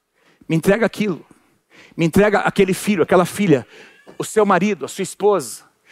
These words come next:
me entrega a situação na sua empresa, me entrega isso que está tomando conta do seu coração." A atitude de adoração é render, é entregar, e é algo que não é fácil, irmãos. Tanto não é fácil que Jesus disse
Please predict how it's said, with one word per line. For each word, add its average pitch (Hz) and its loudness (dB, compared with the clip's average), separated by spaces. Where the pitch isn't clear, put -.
me 170 -4
entrega 208 2
a - 0
situação - -4
na 208 0
sua 202 -8
empresa, 180 0
me 180 -4
entrega 214 2
isso 226 -2
que - -12
está 208 -2
tomando 208 2
conta 214 -2
do 165 -10
seu 175 -8
coração." 160 -4
A - 2
atitude 190 -4
de 208 4
adoração 196 -2
é 190 2
render, 160 2
é 160 4
entregar, 151 2
e 147 2
é - 6
algo 175 0
que - -8
não 175 4
é 180 4
fácil, 185 -2
irmãos. - -12
Tanto 233 2
não 233 0
é 254 2
fácil 170 -2
que 185 -4
Jesus 175 0
disse 175 -4